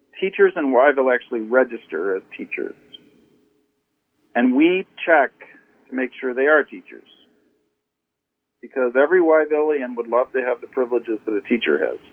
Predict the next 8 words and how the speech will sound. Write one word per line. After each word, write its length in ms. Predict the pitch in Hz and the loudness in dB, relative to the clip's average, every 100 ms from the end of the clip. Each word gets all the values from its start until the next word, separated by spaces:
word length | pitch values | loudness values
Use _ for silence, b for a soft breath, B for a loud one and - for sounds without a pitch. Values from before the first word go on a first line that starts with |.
| _ _ _ _ _ _ _ _ _ _ _ _ _ - | _ _ _ _ _ _ _ _ _ _ _ _ _ 2
So 540 | 123 117 117 117 110 - _ 117 | 4 6 4 2 -4 -12 _ -2
on 240 | 120 143 | -2 0
the 80 | 151 - | -4 0
front 260 | 139 165 - | 0 0 -2
page 400 | 143 147 156 151 | 0 2 0 -4
of 120 | 147 | -4
the 80 | 147 | 0
Y, 300 | 135 135 135 | 4 4 4